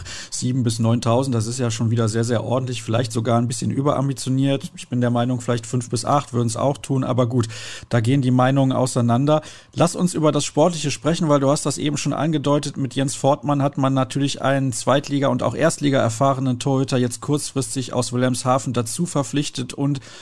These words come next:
dieses Spiel gegen Bietigheim ist ein absolutes Schlüsselspiel. Danach spielt man zu Hause auch gegen den tus in Lübbecke. Man spielt auch bis zum neunzehnten März noch gegen den V F L Gummersbach und gegen Bayer Dormagen. Das sind eigentlich die vier Mannschaften, die man sich vom Leib halten muss.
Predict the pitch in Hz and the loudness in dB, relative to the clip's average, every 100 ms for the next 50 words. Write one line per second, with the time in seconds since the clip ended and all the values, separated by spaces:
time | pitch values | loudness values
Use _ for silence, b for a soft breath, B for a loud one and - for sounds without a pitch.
0 | B - 131 - - 147 135 135 117 139 | B -2 -2 -2 2 2 2 2 0 -2
1 | 151 - 143 139 135 147 - 139 143 - | -4 -2 2 2 0 -6 -4 -2 -2 -2
2 | 160 147 143 - 165 139 - 123 127 143 | -2 -2 -2 0 0 0 -2 0 0 2
3 | 156 - 160 147 143 127 131 139 196 131 | 0 0 0 0 0 0 0 2 2 2
4 | - 117 113 B B B 143 143 135 175 | 0 -2 -4 B B B 2 4 2 2
5 | 175 135 143 170 175 175 170 165 B B | 2 2 4 4 2 2 2 2 B B
6 | 131 - - 180 - 143 151 - 165 - | -4 -4 0 0 2 2 2 2 -4 -2
7 | 175 151 147 160 180 160 123 139 143 - | 0 4 4 4 2 -2 -2 0 -2 -2
8 | 165 151 - B B - 156 160 151 151 | 0 0 -2 B B 0 2 2 2 2
9 | 147 - 127 156 160 - 147 147 - - | 2 0 -2 0 0 0 -2 -2 -2 0
10 | 170 - 147 147 131 143 143 123 135 123 | 0 0 0 0 2 2 2 2 2 2
11 | 107 104 - b b 151 175 208 - 156 | -2 -6 -14 b b -2 0 -4 -2 0
12 | 175 175 175 - 160 175 160 147 143 175 | 2 0 -4 -4 -4 -2 0 2 0 0
13 | 165 165 151 147 151 147 - 151 147 - | -2 -2 -2 0 0 -2 -2 2 2 2
14 | 123 110 101 110 - | -2 -2 -4 -4 -6